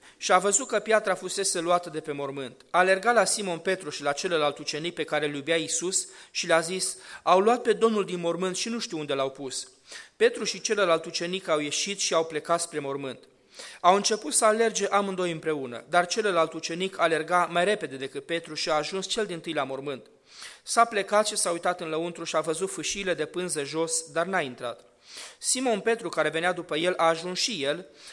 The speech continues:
a intrat în mormânt și a văzut fâșiile de pânză jos. Iar ștergarul care fusese pus pe capul lui Iisus nu era cu fâșiile de pânză, ci făcut sul și pus într-un alt loc singur.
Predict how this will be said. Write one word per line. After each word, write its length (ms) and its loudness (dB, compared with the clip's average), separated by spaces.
a 100 0
intrat 360 2
în 100 -6
mormânt 360 -2
și 100 -2
a 40 4
văzut 320 -6
fâșiile 420 -6
de 100 -4
pânză 380 -6
jos. 380 -6
Iar 220 4
ștergarul 540 2
care 220 0
fusese 440 -6
pus 240 -6
pe 120 -6
capul 340 0
lui 100 -4
Iisus 300 -4
nu 120 -6
era 180 4
cu 120 -8
fâșiile 440 -6
de 120 -6
pânză, 500 -4
ci 180 -2
făcut 360 -2
sul 280 -4
și 160 -8
pus 260 -8
într-un 420 -6
alt 380 2
loc 280 -2
singur. 480 -6